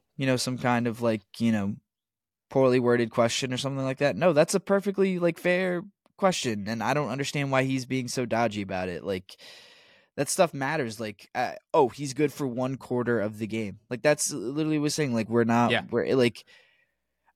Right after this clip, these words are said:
Speaker 1: I, I get it. Like, I, I, I think this version of Kenny is better than the inverse. Like, you know,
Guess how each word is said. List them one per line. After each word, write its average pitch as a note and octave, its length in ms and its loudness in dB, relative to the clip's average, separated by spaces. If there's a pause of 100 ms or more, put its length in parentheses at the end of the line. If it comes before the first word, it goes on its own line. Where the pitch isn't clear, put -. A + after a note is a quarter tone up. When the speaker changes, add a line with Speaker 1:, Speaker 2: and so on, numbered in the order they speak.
Speaker 1:
I, E3 160 0
I D#3 140 0
get C3 240 0
it. D3 160 2
Like, B2 320 -4
I, A2+ 680 -2 (480)
I, C#3 100 2
I C#3+ 40 2
think C3+ 380 -10 (380)
this C3 360 2
version C3+ 360 2
of B2 100 -4
Kenny C3 320 0
is A2+ 100 -4
better A2+ 260 0
than A2 140 -4
the G2+ 160 -4
inverse. B2 600 0
Like, - 500 -4 (360)
you B2 160 0
know, G2+ 220 -2